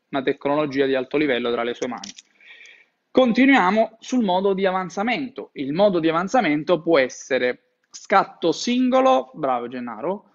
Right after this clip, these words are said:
scatto multiplo, e all'interno dello scatto multiplo potrete scegliere, andando verso destra, come vedete ci sono le freccine,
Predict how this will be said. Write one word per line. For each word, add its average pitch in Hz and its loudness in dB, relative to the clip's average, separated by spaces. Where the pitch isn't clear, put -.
scatto - -2
multiplo, 156 -2
e 175 -2
all'interno 190 -2
dello 170 0
scatto - -4
multiplo 180 -4
potrete 175 0
scegliere, 143 -2
andando 156 -2
verso 135 -4
destra, 135 -4
come 120 -14
vedete 127 -4
ci - -12
sono 120 -8
le 117 -8
freccine, 143 -4